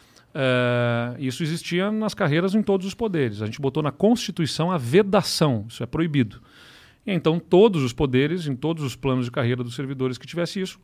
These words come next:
acabou, teve que acabar. Por que que isso era importante acabar? Porque isso gerava o crescimento vegetativo, que é mais ou menos o seguinte. É, o governador não deu nenhuma ordem pra aumentar, não aprovou nenhuma lei de aumento,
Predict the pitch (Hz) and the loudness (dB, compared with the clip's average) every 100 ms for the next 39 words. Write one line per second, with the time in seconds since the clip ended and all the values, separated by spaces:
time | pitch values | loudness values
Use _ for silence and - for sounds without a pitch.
0 | - 294 247 160 - _ 113 101 143 214 | -6 0 2 2 -2 _ -10 -8 -4 0
1 | 190 110 - - - - - _ _ 190 | 2 2 -2 -20 -20 -20 -20 _ _ -6
2 | 220 220 220 170 151 139 117 123 120 117 | -4 -4 -2 -2 -2 -4 -2 -4 -4 -6
3 | 107 104 92 - 120 170 - 185 180 151 | -4 -4 -6 -8 -6 -6 -2 2 4 4
4 | 170 180 175 156 156 151 175 175 123 165 | 2 0 -2 -2 -2 -2 -2 -4 0 2
5 | 175 143 175 165 127 - 131 98 - 113 | 2 0 -4 -6 -6 -4 -4 -6 -10 -6
6 | 120 123 127 139 143 135 110 92 - _ | -6 -6 -6 -10 -12 -10 -10 -12 -20 _
7 | _ _ _ _ _ - 135 113 110 110 | _ _ _ _ _ -16 -10 -8 -8 -8
8 | 117 127 123 135 156 156 143 147 139 190 | -6 -4 -4 -4 -4 -2 0 0 2 4
9 | 214 139 156 160 147 113 110 104 135 151 | 6 6 4 2 -2 -2 -2 -2 -2 -2
10 | 156 135 127 139 147 220 147 151 131 110 | -2 -2 0 4 4 4 2 2 0 0
11 | 139 185 | -2 -4